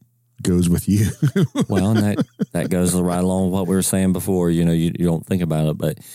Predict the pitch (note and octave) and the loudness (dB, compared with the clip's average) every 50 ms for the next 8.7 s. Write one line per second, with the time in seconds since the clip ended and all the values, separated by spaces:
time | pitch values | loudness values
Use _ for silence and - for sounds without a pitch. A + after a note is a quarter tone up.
0 | - - - - _ _ - F2 E2 E2 E2+ E2+ D2 D2+ F2 E2+ - - E2+ F2 | -20 -20 -20 -20 _ _ -4 -2 0 0 0 -2 -2 -2 -2 -4 -4 -4 -2 0
1 | F2 F2 E2+ E2 D#2+ D#2+ D#2+ - - - - E2+ D#2 D2+ C#2+ F2+ F2+ F2 E2+ D#2 | 0 2 2 2 2 0 0 -4 -6 -8 -6 -4 -4 -2 0 0 0 0 0 -2
2 | - - - _ _ _ _ _ _ _ _ _ _ - D#2+ D#2+ D#2+ D#2+ D#2+ D#2+ | -4 -8 -14 _ _ _ _ _ _ _ _ _ _ -6 -2 0 2 2 2 2
3 | D#2+ D#2 D2+ D2+ D2+ D2+ _ _ _ _ _ _ _ _ _ - F#2 D#2+ C#2+ D#2 | 0 0 -2 -4 -4 -8 _ _ _ _ _ _ _ _ _ -6 -4 -4 -4 -2
4 | E2 E2 D#2+ D#2+ D#2+ D#2 D2 - _ _ _ _ _ _ - D2 C#2 B1+ C#2 - | -2 -2 0 0 0 0 -2 -4 _ _ _ _ _ _ -8 -8 -6 -6 -6 -8
5 | - - D#2+ E2 E2+ E2+ E2 D#2+ D#2 D2 C#2 - - - - - C2 D2 D2+ D2 | -6 -4 -2 0 0 2 2 2 2 0 -2 -4 -10 -18 -12 -6 -4 -2 -2 0
6 | D2+ D2 D2+ D2 D#2 D#2 D2+ D#2 D2 - - F#2+ G#2+ C#3+ E3 A#2 - - D#2 D#2 | 0 0 0 0 -2 -2 -2 -2 -4 -2 -2 -2 0 0 0 -2 -2 -4 -4 -4
7 | D#2+ D#2 E2 D#2+ D#2+ E2 E2+ D#2+ - - D#2+ D2 D#2 - - - - F2 E2+ E2+ | -2 -2 0 0 0 0 0 -2 -2 -4 -4 -4 -6 -8 -8 -6 -2 -2 0 0
8 | E2 D#2 - - D#2+ D#2 D2+ D#2 D#2+ D#2 D#2 D2+ D2+ D2 | 0 -2 -2 -2 -2 -2 -2 -2 -2 0 0 -2 -2 -6